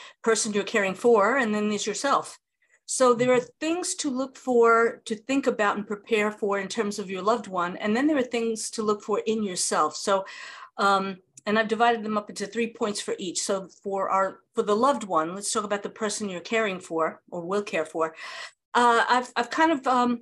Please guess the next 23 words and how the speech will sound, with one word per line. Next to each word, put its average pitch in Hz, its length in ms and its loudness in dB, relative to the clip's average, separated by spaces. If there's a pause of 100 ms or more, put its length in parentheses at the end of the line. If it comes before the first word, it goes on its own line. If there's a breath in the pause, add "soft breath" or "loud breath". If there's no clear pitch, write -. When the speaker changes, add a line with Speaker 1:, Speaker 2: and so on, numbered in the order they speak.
(140)
Speaker 1:
I 247 40 -6
talk 269 220 -6
about 262 220 0
it 233 100 -2
in 233 60 -2
terms 233 240 -4
of 208 100 -6
three 240 340 -4
H's: 214 520 -2
health, 262 480 -2 (160)
home, 240 480 2 (240)
and 202 120 -4
heartiness. 185 760 -4 (420 soft breath)
So - 140 -8
let 226 80 -2
me 240 60 0
explain 240 280 -2
what 202 140 2
I 196 40 0
mean 202 200 -2
by 170 160 0
that. 151 240 -2 (720)
First, 320 360 2